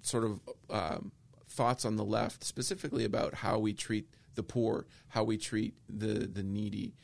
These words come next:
That's actually a strong point. And I realize that act-, it's actually not, like, we don't, like, from a conservative perspective, we don't have a great record on some of these things, right? From a social, from a social perspective.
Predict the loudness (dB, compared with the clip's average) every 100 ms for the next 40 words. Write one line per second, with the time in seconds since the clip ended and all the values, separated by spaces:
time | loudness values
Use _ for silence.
0 | -20 -4 0 2 2 2 4 4 4 0
1 | -4 -2 -2 -2 -4 -6 -4 -2 0 2
2 | 2 2 2 2 0 2 0 -2 -2 -2
3 | 0 0 2 4 4 2 -2 -14 -20 -20
4 | -20 -18 0 0 2 2 0 2 2 2
5 | -4 -10 -2 -2 0 0 0 2 0 -2
6 | -4 -4 -4 0 0 0 -2 0 2 2
7 | 2 2 0 0 -2 -2 -2 -2 -2 -4
8 | -4 -6 -6 -4 -4 -4 -4 -2 0 -2
9 | -2 -2 -4 -10 -20 -6 -2 2 2 2
10 | 0 -4 -4 -4 -4 -4 -4 -6 -6